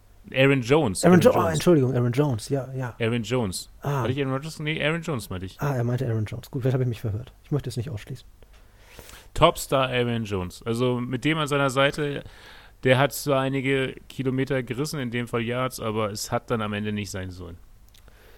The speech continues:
Speaker 2: Crazy. Das
Speaker 1: Ja, aber ich hatte, ich hab dann auch nicht bei diesem Punktestand das Gefühl, ich hab da jetzt was verpasst, weil ich's mir nicht angeschaut habe. Also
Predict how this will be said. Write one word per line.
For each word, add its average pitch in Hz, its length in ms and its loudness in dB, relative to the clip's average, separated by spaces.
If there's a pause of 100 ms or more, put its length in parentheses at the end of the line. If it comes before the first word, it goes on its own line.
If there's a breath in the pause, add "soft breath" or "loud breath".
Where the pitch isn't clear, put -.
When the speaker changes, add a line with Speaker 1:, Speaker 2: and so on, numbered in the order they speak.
(280 soft breath)
Speaker 2:
Crazy. 123 400 2 (1040)
Das 117 140 -6
Speaker 1:
Ja, 131 120 4
aber 143 120 8
ich 139 120 2
hatte, 156 440 -2
ich - 140 -6
hab 160 100 -6
dann 147 120 -2
auch 131 180 -2
nicht 139 180 -4
bei 135 80 -2
diesem 123 180 -6
Punktestand 127 440 -6
das 117 140 -8
Gefühl, 123 280 -8
ich 113 100 -4
hab 127 140 -6
da 117 80 0
jetzt 107 200 -2
was 107 120 -6
verpasst, 110 420 -4
weil 110 80 -2
ich's 107 120 -6
mir 107 80 -2
nicht - 140 0
angeschaut 101 420 -4
habe. 98 220 -4
Also 98 300 -2